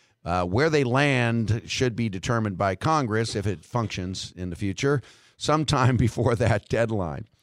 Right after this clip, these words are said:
Another thing that starts in twenty twenty-four is that five twenty-nine account holders will be able to transfer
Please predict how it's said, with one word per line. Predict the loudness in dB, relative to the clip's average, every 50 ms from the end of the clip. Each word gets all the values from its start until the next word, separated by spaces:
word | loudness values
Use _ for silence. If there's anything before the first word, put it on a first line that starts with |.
| -20 -20 _ _ _ -4
Another | 0 0 2 2 2 0
thing | 2 2 0 0 0
that | 0 -2
starts | -4 0 2 4 4 4 2 2 0
in | 0 0 0
twenty | -2 -2 -2 0 0 0
twenty-four | 0 0 0 2 0 0 0 0 2 2 4 4 2 2
is | 0 0 2 2 2 0 -2 0
that | 0 0 0 0
five | -4 -4 0 2 2 4 2 2 0 -4
twenty-nine | -6 -6 -2 -2 0 0 0 0 0 0 0 0 0 0 -2
account | -4 -8 -6 -4 -2 0 0 2 2
holders | 2 2 2 2 0 -2 -2 -4 -6 -8 _
will | -2 0 2 2 2
be | 2 0 2 2 2
able | 2 2 2 0 -2
to | -2 -6
transfer | -6 -6 -6 -6 -4 -2 -2 -2 -4 -4 -2 -2 0 0 -2 -4